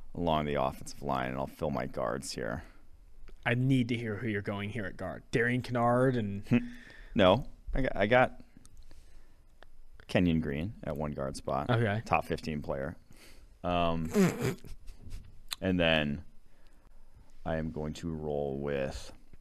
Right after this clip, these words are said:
Speaker 1: Luke Goedeke at the other guard spot.
Speaker 2: Oh, I like that. I like that.
Speaker 1: Central Michigan offensive tackle slash guard.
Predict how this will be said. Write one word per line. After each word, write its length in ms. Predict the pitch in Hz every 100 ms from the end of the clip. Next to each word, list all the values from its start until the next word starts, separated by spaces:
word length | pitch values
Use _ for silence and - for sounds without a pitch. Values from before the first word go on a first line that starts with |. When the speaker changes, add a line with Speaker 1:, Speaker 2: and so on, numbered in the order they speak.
| - - - - - - - - - - - - - - -
Speaker 1:
Luke 240 | 92 95 87
Goedeke 340 | 82 78 73
at 80 | -
the 80 | 58
other 120 | 50
guard 200 | - -
spot. 260 | - - -
Speaker 2:
Oh, 60 | 135
I 80 | 135
like 180 | 139
that. 240 | 139 110 - - - - - - - - - -
I 40 | 135
like 180 | 123
that. 180 | - 107 - - - - - - - - - - - - -
Speaker 1:
Central 480 | - 85 - 87 73
Michigan 600 | 85 85 82 82 - - -
offensive 520 | 82 73 - - - -
tackle 300 | - - -
slash 200 | - -
guard. 200 | -